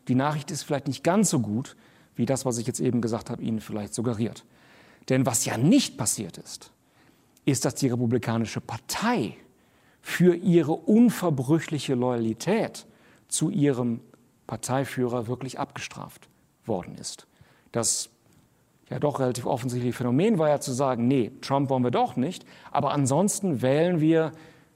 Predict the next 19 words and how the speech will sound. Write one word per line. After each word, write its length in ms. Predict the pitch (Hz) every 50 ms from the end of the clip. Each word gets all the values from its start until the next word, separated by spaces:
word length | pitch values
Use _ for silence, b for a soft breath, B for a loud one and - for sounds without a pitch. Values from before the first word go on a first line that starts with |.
| B _ -
die 80 | 123 -
Partei, 360 | - 117 110 - 113 117 117
die 160 | 110 113 110
wir 100 | 135 190
immer 280 | 226 220 214 196 170 147
wählen 360 | 175 170 170 165 160 160 156
oder 160 | - - 120
die 80 | 107 107
Partei, 400 | - 110 107 - 120 123 131 127
die 140 | 113 120
uns 260 | 123 120 113 107 - -
mit 140 | 120 -
ihrem 140 | - 127 113 -
Programm 360 | - 113 - 110 113 123 123
eben 280 | - - 120 120 131
aus 140 | - - -
irgendwelchen 440 | - - 139 139 127 123 - - 127
Gründen 400 | 117 - 113 113 127 - 143 117
doch 300 | 123 143 143 - - -